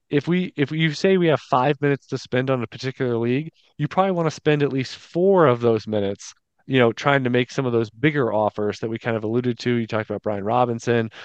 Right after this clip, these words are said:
you know, we talked about some target players like Justin Herbert, um, and others.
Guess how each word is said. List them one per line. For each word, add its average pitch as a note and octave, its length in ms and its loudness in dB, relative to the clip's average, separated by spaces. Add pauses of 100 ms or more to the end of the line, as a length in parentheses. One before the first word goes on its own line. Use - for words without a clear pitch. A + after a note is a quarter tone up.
(120)
you A#2+ 60 -6
know, A#2+ 60 2
we A2 80 2
talked A2+ 180 -2
about A2 220 -4
some F#2+ 140 -10
target B2 360 0
players A2+ 400 0
like G2+ 140 -4
Justin G#2+ 300 -8
Herbert, B2 420 -2 (340)
um, G#2+ 180 0
and A2 80 0
others. B2+ 420 6